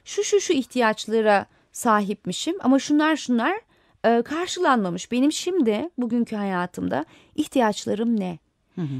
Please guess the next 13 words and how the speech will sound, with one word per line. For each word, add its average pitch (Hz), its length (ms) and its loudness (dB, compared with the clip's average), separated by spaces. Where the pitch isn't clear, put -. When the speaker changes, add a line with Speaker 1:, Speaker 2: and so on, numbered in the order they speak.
Speaker 1:
Nereye 269 500 6
varmak 185 400 0
istiyorum? - 480 -10
Hedeflerim, 220 800 0
değerlerim, 202 760 0
e, 202 380 0
almak 262 380 2
istediklerim 214 640 -4
neler? 185 340 -2
Bunları 392 360 0
bir 311 60 -4
fark 196 360 -4
ediyoruz 170 400 -8